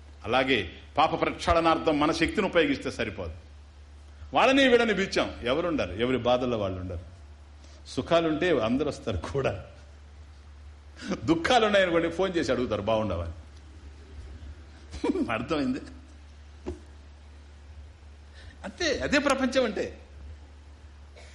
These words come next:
ఇదే ప్రపంచం, దునియా, ఉలగం,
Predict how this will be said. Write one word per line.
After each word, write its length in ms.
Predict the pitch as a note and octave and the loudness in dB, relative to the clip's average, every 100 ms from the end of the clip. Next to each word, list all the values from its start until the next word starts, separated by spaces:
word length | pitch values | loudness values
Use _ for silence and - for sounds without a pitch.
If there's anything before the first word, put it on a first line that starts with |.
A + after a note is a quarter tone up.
| - | -10
ఇదే 200 | B3 C4+ | -4 -2
ప్రపంచం, 560 | D#4+ C#4+ C4+ C4 E3 G#2 F#2+ | 0 0 0 0 -2 -6 -8
దునియా, 380 | B2+ A#3 E3 - - - - - - - - - - - - - | -4 -2 -2 -6 -16 -20 -20 -20 -20 -20 -20 -20 -20 -20 -20 -6
ఉలగం, 380 | A3 B3 B3 - | 0 2 2 -2